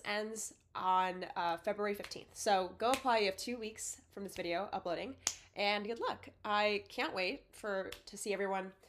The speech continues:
who wants to plant a tree. Um, and we are picking only six creators. I know, I know it's not a lot, but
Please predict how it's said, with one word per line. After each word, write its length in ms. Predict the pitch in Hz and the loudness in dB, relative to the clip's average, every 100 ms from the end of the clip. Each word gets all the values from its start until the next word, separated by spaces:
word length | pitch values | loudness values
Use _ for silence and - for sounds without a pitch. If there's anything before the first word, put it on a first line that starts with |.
| - _ | -20 _
who 100 | 240 | 0
wants 240 | 214 208 226 | 2 2 0
to 60 | |
plant 220 | 220 202 | 0 0
a 40 | - | 0
tree. 300 | 165 196 302 - _ | -6 -6 -8 -14 _
Um, 340 | 208 202 190 175 | 0 0 0 -2
and 120 | 214 | 0
we 80 | 233 | 6
are 140 | 269 | 4
picking 400 | 285 269 254 240 - | 4 -2 0 -2 -2
only 260 | 226 240 254 | -2 -2 0
six 400 | 202 - 214 - | -2 0 0 0
creators. 460 | - 190 156 - - | -6 -4 -4 -6 -4
I 120 | 190 | 0
know, 380 | 196 190 196 196 - _ _ _ | 2 2 2 -2 -6 _ _ _
I 120 | - 226 | 4 6
know 120 | 226 | 8
it's 100 | 233 | 6
not 160 | 247 214 | 6 8
a 20 | |
lot, 340 | 196 226 - | 8 8 6
but 380 | 202 190 - | 6 6 4